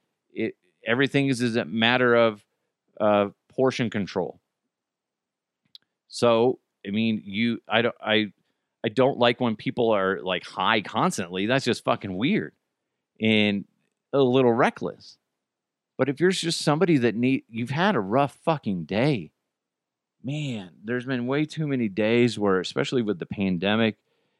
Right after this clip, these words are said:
and dealing with all that shit, you're just, your head's about to explode. You're at your wit's end with your kids or,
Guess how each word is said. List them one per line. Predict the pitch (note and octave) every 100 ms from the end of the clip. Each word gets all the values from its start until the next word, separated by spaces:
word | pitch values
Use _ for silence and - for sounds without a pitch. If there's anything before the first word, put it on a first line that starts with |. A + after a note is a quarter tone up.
| -
and | G2
dealing | F#2 A2 G#2+ F#2+
with | F2+
all | F#2+ G2+
that | G2 A#2
shit, | - A2 G#2
you're | G#2 G2+
just, | G2+ G2 A2+
your | G2+
head's | G2+ C#3+ D#3+
about | A2 F#2
to | G2+
explode. | F2+ - F2 D2+ C#2+
You're | F2+ G#2
at |
your | E2+ F#2
wit's | G#2 D#3 -
end | B2+ C3
with | C3 G#2
your | F#2
kids | - C#3 C3+ B2+
or, | G#2 F2+